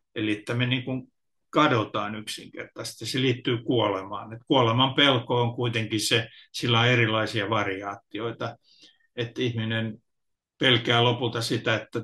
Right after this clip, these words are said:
tää yksinkertaisesti loppuu, tämä ihanuus. Lapsi ei osaa sitä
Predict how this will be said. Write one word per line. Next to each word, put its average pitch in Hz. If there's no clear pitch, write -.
tää 117
yksinkertaisesti 120
loppuu, 117
tämä 107
ihanuus. 107
Lapsi 139
ei 120
osaa 117
sitä 110